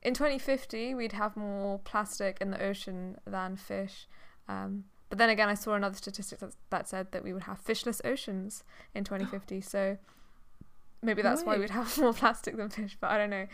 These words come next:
Speaker 2: Mm. But is that due to overfishing rather than plastic polluting our oceans?
Speaker 1: I think it's a mixture.
Speaker 2: Okay, interesting.
Speaker 1: Yeah, I think I saw this from Cowspiracy.
Speaker 2: Oh, the documentary.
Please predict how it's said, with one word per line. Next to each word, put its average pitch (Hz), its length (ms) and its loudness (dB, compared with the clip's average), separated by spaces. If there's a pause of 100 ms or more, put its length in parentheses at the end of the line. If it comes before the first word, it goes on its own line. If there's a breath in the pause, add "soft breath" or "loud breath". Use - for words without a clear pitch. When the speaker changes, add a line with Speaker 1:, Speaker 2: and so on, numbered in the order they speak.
Speaker 2:
Mm. 233 120 0 (800 loud breath)
But 214 280 10
is 254 220 6
that 262 420 2
due 247 280 6
to 226 560 4
overfishing 202 720 0 (100)
rather 180 240 2
than 151 920 -2 (260)
plastic - 540 -2 (120)
polluting 170 460 -2
our 143 120 -4
oceans? 170 520 -8 (260)
Speaker 1:
I 247 80 8
think 311 220 -2
it's 269 160 -4
a 233 40 -4
mixture. - 520 -6 (760)
Speaker 2:
Okay, - 360 -8
interesting. 208 500 -10 (760)
Speaker 1:
Yeah, 196 200 2
I 214 80 4
think 285 220 -2
I 294 80 6
saw 269 180 -2
this 233 160 -6
from 214 140 -10
Cowspiracy. 196 1000 -4 (280 loud breath)
Speaker 2:
Oh, 269 420 10
the 220 240 6
documentary. 240 840 8